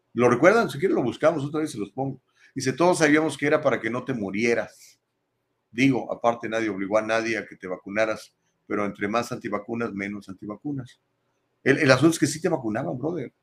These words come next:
Te obligaban en el ejército, en la policía. ¿Cuánta gente renunció a la policía? ¿Cuánta gente fue descansada, eh, en el condado porque no querían? La guerra que le han hecho a Villanueva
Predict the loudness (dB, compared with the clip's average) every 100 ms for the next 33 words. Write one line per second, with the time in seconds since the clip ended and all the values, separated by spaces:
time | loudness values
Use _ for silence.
0 | _ 0 2 2 4 2 2 -2 -4 -4
1 | -6 -4 -6 -6 -8 -4 -4 -4 -8 -6
2 | 0 2 2 0 0 0 -2 -2 -6 -4
3 | -10 -8 -10 -12 _ _ _ _ -4 -2
4 | 0 0 0 2 8 8 6 -2 _ _
5 | 0 0 2 -2 0 0 0 0 -6 _
6 | _ _ _ _ _ -4 0 2 0 -4
7 | -4 -2 -2 2 4 2 -2 -8 -10 -10
8 | -10 _ -12 -6 -4 -4 -6 -12 _ _
9 | _ 6 6 8 8 8 6 6 6 6
10 | 2 0 2 4 6 6 8 6 4